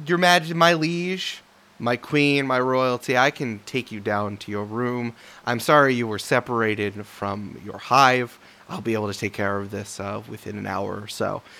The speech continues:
Uh, and we'll figure out, uh, how you ended up on the roof in the first place. I can't, I cannot believe that. And she types quickly, clack, clack, clack, clack, clack, on the, on her keyboard,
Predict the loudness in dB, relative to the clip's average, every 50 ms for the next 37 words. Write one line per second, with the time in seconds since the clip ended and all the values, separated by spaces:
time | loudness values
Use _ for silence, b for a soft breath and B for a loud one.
0 | B B B -14 -12 -8 -6 -4 -4 -4 -4 -2 -4 -4 0 2 2 4 4 2
1 | 0 -2 -4 -4 -4 -4 -4 -2 -2 -2 0 0 -2 -2 -2 -2 -2 -4 -2 -2
2 | -4 -4 -4 -4 -4 -6 -6 -6 -6 -6 -6 -6 -4 -2 -2 -2 -2 -4 -4 -2
3 | 0 0 0 0 -4 -6 -8 -8 -8 -4 -2 -2 -2 -2 B B B B B -6
4 | -4 0 2 4 6 6 6 6 4 2 2 0 0 2 2 2 2 0 -2 -2
5 | -2 -2 -2 -4 B B B B _ 4 6 6 6 6 2 0 0 0 0 2
6 | 0 0 2 2 2 2 0 -2 2 4 4 4 4 2 0 0 2 0 -2 0
7 | -2 -4 0 0 0 0 -2 -4 -4 -4 -2 -2 0 -2 -2 -2 -2 -4 -4 -6
8 | -6 -8 -6 -4 -2 -2 0 0 2 2 0 0